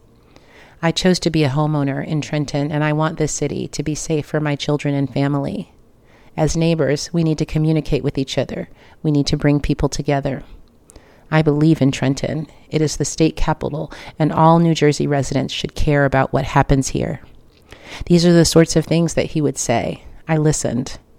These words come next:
inspired, visioning, believing. Oh, the possibilities. He could easily be the mayor of the city one day, and I would be by his side. Suddenly, Trenton began to open up to me in a totally new way. We could build a life here.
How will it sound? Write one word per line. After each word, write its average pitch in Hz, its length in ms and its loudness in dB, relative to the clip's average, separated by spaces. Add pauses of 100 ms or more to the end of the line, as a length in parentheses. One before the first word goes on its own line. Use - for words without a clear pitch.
inspired, 143 640 -2 (200)
visioning, 147 600 2 (280)
believing. 156 600 2 (480)
Oh, 180 120 8
the 175 120 2
possibilities. 151 1120 0
He - 160 -4
could - 260 0
easily 165 340 0
be 147 160 -2
the 143 120 0
mayor 143 300 2
of 139 100 -4
the 143 80 0
city 143 260 0
one 135 220 2
day, 139 300 -8 (800)
and 160 140 2
I 147 100 4
would 151 120 2
be 160 100 0
by 147 200 2
his 156 180 -2
side. - 460 -6 (1160)
Suddenly, 196 400 6
Trenton 160 360 0
began 147 300 2
to 156 160 -2
open 156 240 2
up 156 160 -2
to - 120 -4
me 156 280 2
in 147 120 0
a 147 80 0
totally 175 500 2
new 147 160 2
way. 143 380 -2 (560)
We 190 80 6
could 196 160 4
build 170 160 8
a 147 40 6
life 143 300 2
here. 156 380 -4